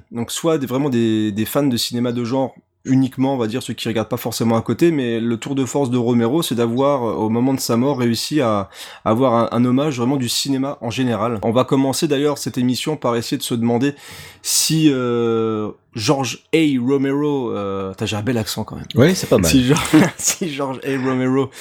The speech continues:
Speaker 1: euh, méritait véritablement tous ces hommages, on va essayer de s'attarder sur cette émission, bah, sur sa carrière forcément. On va plus s'intéresser sur les films que sur l'homme, parce que l'homme est quand même, a toujours été discret.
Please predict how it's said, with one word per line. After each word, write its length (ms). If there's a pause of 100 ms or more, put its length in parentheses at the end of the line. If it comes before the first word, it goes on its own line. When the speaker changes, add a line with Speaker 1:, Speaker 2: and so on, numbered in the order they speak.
(300)
Speaker 1:
euh, 100
méritait 500
véritablement 680
tous 120
ces 240
hommages, 360
on 80
va 100
essayer 180
de 60
s'attarder 400
sur 160
cette 160
émission, 340
bah, 120
sur 180
sa 140
carrière 360
forcément. 420
On 20
va 100
plus 120
s'intéresser 640 (340)
sur 180
les 120
films 360
que 100
sur 240
l'homme, 220
parce 160
que 100
l'homme 240
est 80
quand 140
même, 320
a 60
toujours 180
été 240
discret. 560